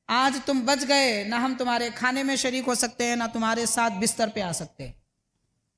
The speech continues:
तो पता चला, इंसान अगर आयतल कुर्सी ना पढ़े,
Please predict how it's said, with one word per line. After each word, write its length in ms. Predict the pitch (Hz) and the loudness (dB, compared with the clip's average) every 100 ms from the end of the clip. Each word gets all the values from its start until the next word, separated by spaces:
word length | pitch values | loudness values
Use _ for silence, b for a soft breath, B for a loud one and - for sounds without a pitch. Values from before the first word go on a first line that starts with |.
| - | -10
तो 60 | |
पता 340 | 202 214 254 262 | -2 2 4 4
चला, 680 | 254 247 240 285 359 - - - _ - | 4 6 6 4 2 -4 -14 -20 _ -2
इंसान 400 | 233 240 269 269 | 0 4 4 4
अगर 220 | 247 262 | 4 4
आयतल 380 | 247 247 247 262 | 4 4 2 0
कुर्सी 320 | 254 240 277 | 2 4 4
ना 120 | 254 | 4
पढ़े, 500 | 240 220 233 302 - | 2 4 4 2 -4